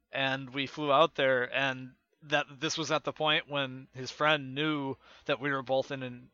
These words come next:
a relationship together, and we were both furries, and we were both into T F stuff, but he was just totally cool about it. And the thing that you were mortified of, Altered, is now like, "Oh, it's all okay."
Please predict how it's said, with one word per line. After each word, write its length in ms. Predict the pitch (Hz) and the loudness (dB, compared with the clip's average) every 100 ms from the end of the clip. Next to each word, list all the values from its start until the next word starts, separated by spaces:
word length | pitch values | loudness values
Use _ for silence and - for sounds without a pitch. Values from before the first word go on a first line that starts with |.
| _ _ | _ _
a 120 | 117 | -6
relationship 680 | 131 127 160 165 139 147 127 | -4 2 4 2 0 -2 -2
together, 600 | - 127 127 127 123 117 117 | -4 -2 -2 0 -4 -4 -6
and 220 | 131 135 | -6 -6
we 60 | |
were 120 | 123 117 | -6 -6
both 300 | 123 127 - | -4 -4 -2
furries, 520 | 143 139 123 123 - | -2 0 -4 -8 -10
and 100 | 139 | -8
we 60 | 135 | -8
were 80 | 127 | -6
both 240 | 123 117 | -6 -6
into 140 | 139 123 | -8 -10
T 200 | 139 135 | -4 0
F 160 | 143 | 0
stuff, 360 | - 120 107 - _ _ - _ | -2 -6 -6 -8 _ _ -20 _
but 100 | 147 | -2
he 80 | 143 | -2
was 140 | 131 - | -4 -6
just 180 | 127 - | -8 -6
totally 420 | 120 127 139 147 | -4 -4 -2 -2
cool 260 | 156 160 | 0 2
about 280 | 135 120 113 | 2 0 -2
it. 120 | 117 - _ _ _ _ _ _ _ 127 | -4 -10 _ _ _ _ _ _ _ -6
And 440 | 123 120 117 120 - - - - _ _ - | -4 -6 -8 -14 -20 -20 -20 -20 _ _ -2
the 100 | 151 | 2
thing 240 | 180 175 | 4 4
that 120 | 165 143 | 2 2
you 100 | 160 | 2
were 160 | 151 135 139 | 2 0 -12
mortified 680 | 147 151 165 170 160 139 135 | -2 4 6 6 6 6 6
of, 440 | 131 131 - - - | 2 0 -6 -14 -2
Altered, 580 | 139 135 139 131 123 - | -2 0 -2 -2 -6 -8
is 240 | 139 123 | -8 -4
now 300 | 143 139 139 | 0 2 2
like, 440 | 135 135 135 - - _ _ - | 4 2 2 -6 -20 _ _ 2
"Oh, 200 | 180 175 | 6 6
it's 280 | - - - | 4 -6 -6
all 280 | 135 151 165 | 2 4 6
okay." 440 | 170 - 180 147 | 4 4 2 2